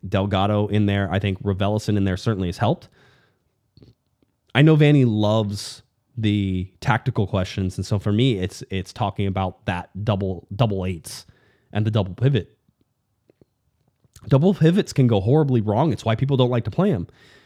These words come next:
Now, the L A Galaxy happen to have a history of a very good double pivot with Ju-, with, uh, Juninho and Marcelo Sarvas. That was a double pivot.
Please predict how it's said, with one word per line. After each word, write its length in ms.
Now, 100
the 140
L 140
A 40
Galaxy 380
happen 240
to 60
have 100
a 60
history 360
of 140
a 80
very 320
good 240
double 220
pivot 360
with 160
Ju-, 360
with, 260
uh, 200
Juninho 540
and 220
Marcelo 320
Sarvas. 500
That 120
was 100
a 60
double 180
pivot. 420